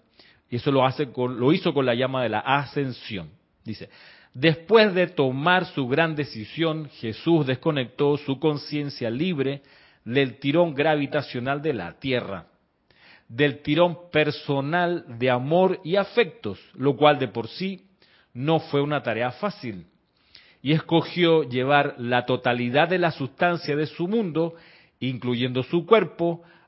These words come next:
a los ámbitos del Padre de luz y amor. De esta manera hizo girar a cada aspirante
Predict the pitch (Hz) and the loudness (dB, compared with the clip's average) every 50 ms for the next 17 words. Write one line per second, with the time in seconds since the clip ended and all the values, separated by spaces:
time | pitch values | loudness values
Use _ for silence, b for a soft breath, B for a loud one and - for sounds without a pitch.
0 | b - - 123 131 131 127 120 104 101 - _ _ - 147 160 165 165 156 170 | b -4 0 0 2 2 0 0 -4 -8 -16 _ _ -2 0 0 0 0 -2 -4
1 | 170 170 - 165 160 151 - 127 120 120 117 110 - _ - 151 151 156 156 151 | -4 -2 -2 -2 -2 -2 -6 -6 -4 -4 -4 -6 -8 _ 0 2 2 2 2 0
2 | 156 147 156 151 - - 123 120 113 113 107 107 110 123 156 185 208 175 - - | -2 -4 -4 -6 -8 -10 -14 -12 -6 -6 -4 -4 -2 0 0 0 0 -2 -6 -12
3 | - _ _ _ _ _ _ _ - 104 107 104 101 98 117 139 156 151 135 110 | -20 _ _ _ _ _ _ _ -10 -8 -6 -4 -4 -4 -2 0 2 2 2 0
4 | 87 80 - _ _ _ _ _ _ _ _ _ _ _ _ _ _ _ _ _ | -2 -8 -16 _ _ _ _ _ _ _ _ _ _ _ _ _ _ _ _ _
5 | _ _ _ _ _ _ _ _ _ - 110 127 147 156 156 - 170 165 165 165 | _ _ _ _ _ _ _ _ _ -4 0 2 2 4 4 4 4 4 4 2
6 | 170 185 190 180 170 165 170 190 170 - - 185 180 175 160 - - - - - | 2 2 2 4 4 4 2 0 -2 -2 -2 0 0 0 -2 -6 -10 -16 -14 -10
7 | 139 131 127 131 160 170 165 156 156 151 - _ _ _ - 113 120 113 113 151 | -8 -4 0 0 2 2 2 0 -4 -6 -12 _ _ _ -10 -10 -6 0 2 2
8 | 156 165 175 175 170 160 - - 147 160 180 180 - - 190 190 196 185 170 170 | 4 4 2 0 -2 -4 -4 0 2 2 2 0 -2 -4 0 2 2 2 2 0
9 | 151 - - 156 156 156 | -4 -8 -8 -8 -8 -10